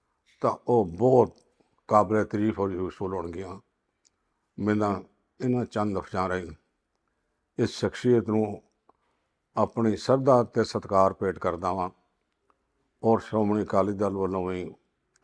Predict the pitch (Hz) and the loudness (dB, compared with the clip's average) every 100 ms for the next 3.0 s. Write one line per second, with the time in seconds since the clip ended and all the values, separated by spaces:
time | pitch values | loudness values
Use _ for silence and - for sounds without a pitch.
0 | _ _ _ _ - - - - - 107 | _ _ _ _ -6 -6 -10 -16 -4 -2
1 | 95 87 92 87 - _ _ - _ - | -2 -4 -6 -8 -12 _ _ -20 _ -6
2 | 104 - 92 85 113 110 113 104 110 104 | -6 -4 -8 -4 -4 -2 -2 -2 -2 -4